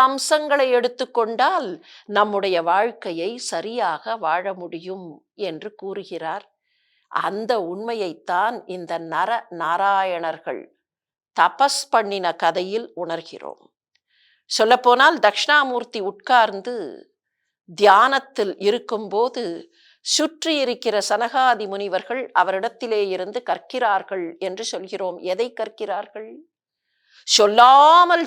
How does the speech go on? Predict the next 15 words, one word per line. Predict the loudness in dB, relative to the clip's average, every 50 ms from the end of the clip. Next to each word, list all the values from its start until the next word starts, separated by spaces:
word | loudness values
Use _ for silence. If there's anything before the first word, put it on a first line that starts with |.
| 2
சொல்லிக் | 2 2 2 0 -4 -2 _ 0
கொடுக்கிறார் | 2 2 0 -4 -4 -2 2 2 4 4 2 2 0 -6 -6
என்று | -6 -6 -8 -8 -8
சொல்லுகிறோமே. | -8 -8 -8 -10 -10 -10 -10 -8 -10 -10 -12 -16 -16 -16 -18 -18 -20 -20 _ _ _ _ _ _ _ _ _ _ _ _ _ 2 2
அவர் | 4 4 2 2 0 -4 -4
அமைதியாக | -4 -2 -4 -8 -8 -8 -2 2 4 6 6 6 6 4 4 2 -2 -4 -4 -4
உட்கார்ந்திருப்பதை | -6 -6 -2 0 2 2 0 -2 -6 -6 -8 -8 -8 -8 -8 -6 -6 -8 -6 _ -2
பார்த்து, | -2 -2 -2 -4 -10 _ -16 -14 -14 -16 -18 -20 _ _ _ _ _ _ _ _ _ 4
அந்த | 6 6 6 6 4 4 4 4 2 2
உள்முகமான | 2 2 2 2 2 2 4 4 4 6 6 6 6 4 4 2 -2 2 2 2
அமைதியில்தான் | 2 2 0 -4 -4 -6 -8 -6 -4 -4 -4 -2 0 2 2 2 2 0 -4 -2 2 2
வாழ்க்கை | 2 2 2 -2 -8 -8 -6 -6 -6 -8 -10 -10 -10
இருக்கிறது | -10 -10 -10 -8 -6 -6 -4 -4 -6 -8 -8 -10 -10 _ -8 -6
என்பதை | -6 -4 -8 -6 -6 -6 -8 -8 -12 -16 _ 0 0 2
அவர்கள் | 2 2 -2 -2 -4 -8 -8 -8